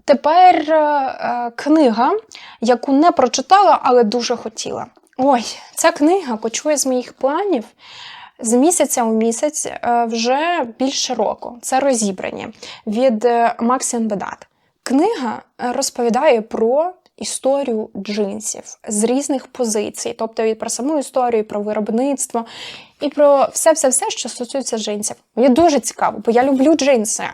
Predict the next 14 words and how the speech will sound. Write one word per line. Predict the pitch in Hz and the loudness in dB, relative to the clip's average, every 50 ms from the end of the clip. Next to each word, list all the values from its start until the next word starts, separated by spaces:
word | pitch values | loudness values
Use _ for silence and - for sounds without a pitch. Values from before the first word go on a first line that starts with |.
| - - | -6 -4
е, | 220 220 214 208 - - | -4 -2 -2 -2 -2 -2
і | 220 226 | -4 -4
тут | 226 - 277 262 - | -2 -4 -6 -4 0
про | - 302 285 | 0 2 2
природу, | 294 302 285 233 226 277 294 240 220 226 | 4 2 2 4 4 4 4 4 2 2
і | 226 233 | 0 0
про | 226 - 269 277 | 0 0 -2 -2
економіку, | 285 277 - 277 240 226 262 302 262 240 240 - 262 262 | -2 -2 -2 -4 -2 0 0 0 -2 -2 -2 -2 0 0
і | 262 | 0
про, | 233 - _ - - 277 277 262 269 269 | -2 -4 _ -8 -6 -6 -6 -6 -8 -8
взагалі | - - 254 262 277 302 294 | -8 -8 -6 -4 -4 -4 -4
про | - 277 | -4 -6
створення | 269 - - - 240 269 311 320 277 262 247 | -6 -6 -4 -2 2 2 2 2 2 -2 -4
цього. | 240 - 247 233 | -4 -4 -6 -8